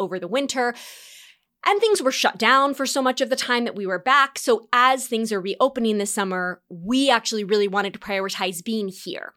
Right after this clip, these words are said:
And so instead, we've made a list for the summer of all these things that we wanna do. We wanna go see a Broadway show. We wanna go to the U S Open. We wanna go to a Giants game. We went to the N B A Finals. We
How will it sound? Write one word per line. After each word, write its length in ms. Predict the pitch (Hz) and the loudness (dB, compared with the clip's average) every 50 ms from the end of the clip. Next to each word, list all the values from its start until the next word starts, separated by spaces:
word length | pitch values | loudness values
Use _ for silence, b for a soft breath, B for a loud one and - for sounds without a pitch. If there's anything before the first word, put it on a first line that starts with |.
| _ | _
And 160 | - 220 220 220 | -4 -2 -2 -2
so 100 | 226 208 | -2 -2
instead, 720 | 202 190 190 - - - - 349 359 330 254 214 208 202 - - | -4 -4 -6 -6 -6 -2 2 4 4 6 6 4 4 2 -2 -8
we've 300 | 185 185 240 269 247 247 | -10 -6 -6 -4 -2 2
made 160 | 254 247 226 | 2 2 2
a 60 | 208 | 2
list 540 | 185 185 175 175 196 262 - - - - - - | -2 -4 -2 -2 -2 -2 -2 -6 -10 -12 -14 -18
for 560 | _ - - 208 202 202 202 196 196 190 190 190 | _ -4 0 2 2 2 2 2 2 0 -2 -4
the 120 | 180 208 196 | -8 -8 -6
summer 440 | - - 190 185 208 247 302 349 359 - _ _ _ _ _ _ _ _ _ _ - - | -2 0 0 2 2 0 -2 -2 -4 -8 _ _ _ _ _ _ _ _ _ _ -4 -2
of 140 | 247 240 - - | -2 -2 0 2
all 180 | 226 240 254 262 | 4 6 6 6
these 200 | 240 277 254 - | 4 0 -2 -2
things 220 | - 233 226 220 | -2 -2 0 0
that 180 | 202 208 - - | -2 -4 -4 -6
we 440 | 180 202 202 196 196 196 196 190 196 B B B B B | -10 -12 -12 -12 -10 -10 -10 -10 -12 B B B B B
wanna 260 | 190 220 226 214 214 | 0 0 2 2 2
do. 180 | 196 190 180 - | 0 -2 -4 -6
We 80 | - 190 | -6 -6
wanna 140 | 196 196 | -4 -4
go 120 | 202 220 214 | -2 -4 -4
see 200 | 208 - 247 240 | -4 -2 -2 0
a 40 | 240 | 2
Broadway 340 | 262 254 254 233 254 254 | 4 4 4 4 2 0
show. 380 | 254 - - 302 247 202 160 147 | -2 0 0 2 4 4 2 2
We 120 | 170 180 | -2 -6
wanna 160 | 185 202 214 214 | -6 -6 -4 -4
go 120 | 214 220 | -4 -4
to 60 | 214 | -4
the 100 | 190 233 | -4 -6
U 220 | 220 226 240 240 240 | -8 -6 -2 0 0
S 220 | 247 240 247 - | 0 0 0 0
Open. 320 | 247 226 226 151 131 - | -2 -2 -2 -4 -10 -12
We 100 | 170 175 | -10 -8
wanna 240 | 185 196 208 214 220 | -6 -4 -4 -4 -2
go 140 | 208 233 226 | 0 0 0
to 100 | 240 240 | 0 0
a 80 | 247 233 | -2 -2
Giants 460 | 226 294 277 262 247 220 - - - | -2 0 0 0 0 0 -2 -6 -8
game. 200 | - 156 104 131 | -10 -10 -10 -10
We 120 | 160 180 | -10 -8
went 160 | 196 202 214 | -8 -8 -6
to 60 | - 214 | -6 -6
the 140 | - - | -6 -4
N 120 | - 240 233 | -2 -4 -2
B 180 | 240 233 233 | -2 -2 -2
A 20 | 233 | -2
Finals. 540 | 233 - 240 233 220 196 175 110 156 - 185 | 0 0 0 2 2 0 -4 -4 -6 -10 -10
We 260 | 208 196 202 208 | -10 -10 -10 -10